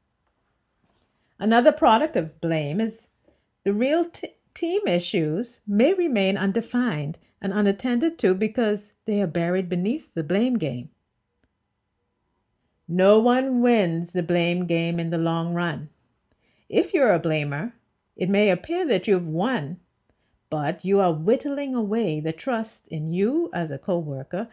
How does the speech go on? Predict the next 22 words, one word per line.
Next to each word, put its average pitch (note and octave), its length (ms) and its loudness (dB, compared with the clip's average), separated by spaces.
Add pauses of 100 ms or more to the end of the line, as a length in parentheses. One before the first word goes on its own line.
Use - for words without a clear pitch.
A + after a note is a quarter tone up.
(320)
and E3+ 220 -4
the D3 80 -8
trust C#4 440 -8
among D#3 320 -4
members E3 420 -4
of D#3 80 -10
the C#3+ 100 -10
team. C4 440 -8 (1500)
So G3 160 0
when G#3 280 2
you're G3 180 0
interested A3 500 0
in E3+ 160 -2
creating G#3 460 0
a F#3+ 60 -2
blame-free G3 720 -2
environment, C#3 580 -6
here B3 180 -2
are A#3+ 80 0
a F#3+ 60 -4
few G#3 240 -4
tips. - 600 -10